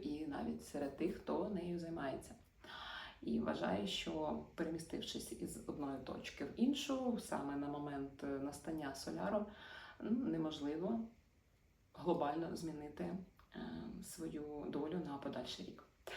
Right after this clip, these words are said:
Звичайно, про глобальні питання ніхто не говорить, але момент в тому, що кожна людина, яка вже щось робить для того, щоб змінити певні показники в певних сферах,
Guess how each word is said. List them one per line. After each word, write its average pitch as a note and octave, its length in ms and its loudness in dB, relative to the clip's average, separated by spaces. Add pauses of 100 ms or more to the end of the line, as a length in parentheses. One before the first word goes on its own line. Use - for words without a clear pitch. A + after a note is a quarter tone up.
(640)
Звичайно, - 560 6
про D3+ 200 6
глобальні D3+ 460 4
питання - 420 -6
ніхто - 300 -4
не E3 120 0
говорить, F#3+ 600 4 (260)
але F3 480 2 (960)
момент D#3 340 4
в - 40 -14
тому, F3 360 6
що - 540 -2 (340)
кожна E3+ 260 2
людина, E3 640 2
яка D#3 720 0 (100)
вже D#3+ 560 0
щось - 400 0
робить - 300 4
для C#3+ 120 -2
того, - 460 0 (400)
щоб - 420 -2 (160)
змінити E3+ 600 4
певні E3 420 6
показники E3 680 0
в - 80 -6
певних D#3 380 -2
сферах, D#3 440 -2